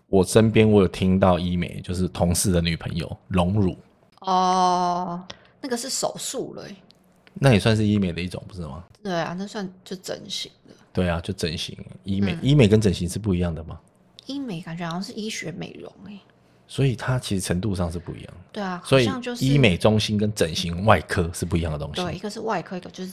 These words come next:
Speaker 2: 打针而已。
Speaker 1: 所以整形外科你真的要医生执照，医美要医生执照，
Speaker 2: 医美要啊，
Speaker 1: 不是吗？
Speaker 2: 医美要啊，
Speaker 1: 对啊。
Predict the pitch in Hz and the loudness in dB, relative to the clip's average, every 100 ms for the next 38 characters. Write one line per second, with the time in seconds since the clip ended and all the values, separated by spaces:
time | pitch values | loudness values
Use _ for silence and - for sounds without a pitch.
0 | - - - - 170 175 - - 190 185 | -12 -12 -12 -10 -8 -8 -12 -14 -16 -18
1 | _ - 151 147 - 104 - 101 135 127 | _ 0 2 4 4 4 4 2 4 2
2 | 107 110 107 87 - 110 107 98 95 95 | 2 2 2 -2 0 2 4 2 0 -2
3 | 95 92 85 151 170 101 104 92 92 92 | -2 -2 -2 2 6 6 6 6 6 4
4 | 90 - 92 - 87 87 214 208 190 180 | 2 0 -2 -2 -2 -2 -2 -2 -4 -6
5 | 180 196 190 80 80 - 55 - | -8 -8 -4 -2 -4 -6 -10 -14